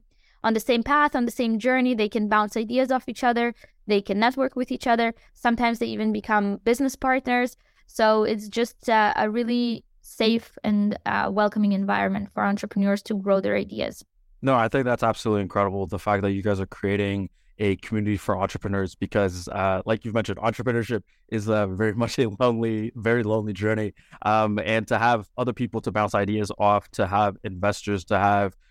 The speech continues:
Speaker 2: uh, mentors, like you said, and a community around them to,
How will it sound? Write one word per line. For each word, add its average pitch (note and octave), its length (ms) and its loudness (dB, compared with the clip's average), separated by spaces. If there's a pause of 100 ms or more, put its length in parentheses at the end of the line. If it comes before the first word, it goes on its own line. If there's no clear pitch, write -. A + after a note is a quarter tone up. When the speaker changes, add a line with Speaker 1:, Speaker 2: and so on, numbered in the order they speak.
(180)
Speaker 2:
uh, F#2+ 220 0
mentors, G#2 640 -2
like G2+ 160 0
you G#2 80 -4
said, G2 260 0
and G2 100 0
a F#2+ 60 0
community A2+ 420 -2
around G#2 280 2
them F#2+ 160 -2
to, G2 500 -4